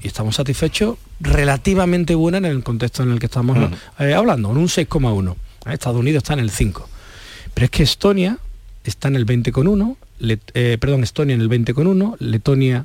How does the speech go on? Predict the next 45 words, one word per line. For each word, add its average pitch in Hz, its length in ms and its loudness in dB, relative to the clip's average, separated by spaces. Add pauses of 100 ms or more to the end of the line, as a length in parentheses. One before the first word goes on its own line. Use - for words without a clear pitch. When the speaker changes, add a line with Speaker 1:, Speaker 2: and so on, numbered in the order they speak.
Speaker 1:
Letonia 143 360 2
en 127 60 4
el 120 40 2
veinte 127 220 2
con 175 120 2
uno, 208 280 0
Estonia 160 360 -2
en 120 60 2
el 117 60 0
diecisiete 113 420 -2
con 180 140 2
ocho, 214 360 0 (340)
Croacia 135 360 2
en 113 80 2
el 113 80 2
once 120 220 2
con 156 100 2
siete, 208 480 0
Austria 151 400 0
en 117 80 2
el 156 100 2
once, 214 440 0
Italia 165 340 0
en 143 80 0
el 127 100 2
nueve 147 200 2
con 165 120 0
nueve 196 300 0 (320)
y - 60 -6
sigo. 90 360 -2 (480)
Y 165 120 4
la 139 100 4
media, 143 420 2 (460)
la 117 160 2
eurozona 175 400 2
está - 140 0
en 156 60 2
el 139 80 2
ocho 131 180 0
y 120 40 4
medio. 110 240 2
Y 156 60 0
lo 160 80 4
más 170 120 4
importante, 110 440 -2